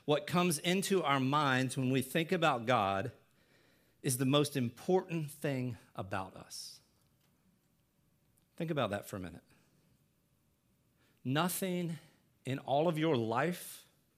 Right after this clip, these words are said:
will impact your relationship with God, your relationship with people, your self-view, your decisions, and your purpose like the way you think about God. How could Rahab take such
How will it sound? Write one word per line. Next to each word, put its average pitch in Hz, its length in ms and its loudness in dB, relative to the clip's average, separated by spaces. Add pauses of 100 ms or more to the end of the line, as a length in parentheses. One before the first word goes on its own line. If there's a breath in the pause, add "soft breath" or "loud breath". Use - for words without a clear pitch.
(1080)
will 160 140 0
impact 160 600 0
your 147 160 2
relationship 139 840 0
with 117 200 -4
God, 151 420 2 (320 loud breath)
your 147 160 0
relationship 151 800 4
with 123 220 -2
people, 180 600 0 (200 loud breath)
your 139 160 2
self-view, 165 960 2
your 151 180 4
decisions, 175 720 4 (220 loud breath)
and 147 100 4
your 143 160 6
purpose 180 640 0 (540 loud breath)
like 135 200 -4
the 131 100 0
way 135 200 2
you 143 240 0
think 131 340 -4
about 98 300 -8
God. - 180 -14 (2500)
How 202 240 0
could 160 340 -2
Rahab 151 540 4
take 147 260 0
such - 460 -2